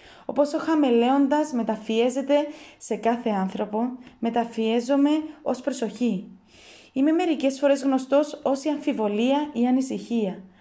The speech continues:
αλλά ό,τι και αν με αποκαλούν, είμαι ακόμα ο φόβος, το εμπόδιο της επίτευξης. Δεν γνωρίζω κανέναν κύριο παρά μόνο ένα.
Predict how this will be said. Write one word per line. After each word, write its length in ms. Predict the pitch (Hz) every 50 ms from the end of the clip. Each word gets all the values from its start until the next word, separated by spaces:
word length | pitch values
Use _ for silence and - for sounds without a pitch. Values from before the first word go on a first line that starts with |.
| - - - - - - _ _
αλλά 480 | - 214 202 208 208 214 208 185 - -
ό,τι 420 | - 233 269 294 302 - 320 330
και 220 | 330 - - 254 233
αν 180 | 240 254 269
με 80 | 277 277
αποκαλούν, 720 | 262 262 226 208 - 214 196 196 196 196 214 247 269 262 - - - - _
είμαι 380 | - 233 247 254 262 269 247 220
ακόμα 440 | - - - 220 208 214 220 226
ο 60 | 220 208
φόβος, 680 | 214 - 214 202 208 196 170 165 175 185 - - - _ _ - - - - _
το 80 | - 240
εμπόδιο 720 | 226 220 214 208 208 226 247 269 262 269 277 285 294 294 294 294
της 160 | 247 240 -
επίτευξης. 840 | 220 190 - 233 233 - 190 185 - - - - 196 185 - - - _ _ _ - - - _ _ _
Δεν 160 | - 277 294
γνωρίζω 680 | 330 330 311 294 269 269 262 262 226 247 285 302 320 311 - - - - _ _ _
κανέναν 600 | - 233 220 202 208 226 254 294 302 302 277 247
κύριο 420 | 254 226 226 226 240 262 277 277 277
παρά 260 | - 214 208 214 214 214
μόνο 480 | 220 226 226 233 240 240 240 247 247 -
ένα. 400 | - 226 220 202 180 165 170